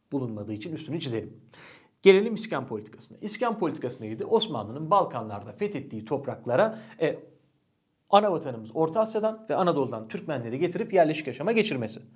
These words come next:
E, burada bunun devlet hazinesine yük olmadan atlı asker yetiştirmekle bir ilgisi var mı? Yok. Demek ki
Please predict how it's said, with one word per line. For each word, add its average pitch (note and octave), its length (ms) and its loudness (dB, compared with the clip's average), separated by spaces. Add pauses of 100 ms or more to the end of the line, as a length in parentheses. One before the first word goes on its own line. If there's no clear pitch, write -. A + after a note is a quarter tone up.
(340)
E, A#2+ 100 -16 (140)
burada C3 260 -2 (180)
bunun C#3+ 240 0 (200)
devlet D3 260 6
hazinesine D3 400 -2
yük D3+ 220 0
olmadan C#3 540 2
atlı C3+ 280 -2
asker D#3+ 280 -2
yetiştirmekle B2+ 680 -6
bir D3+ 60 -6
ilgisi A2+ 380 -6
var E3+ 140 6
mı? G#3 280 -4 (420)
Yok. - 280 -16 (280)
Demek A2+ 320 -6
ki F3+ 200 -2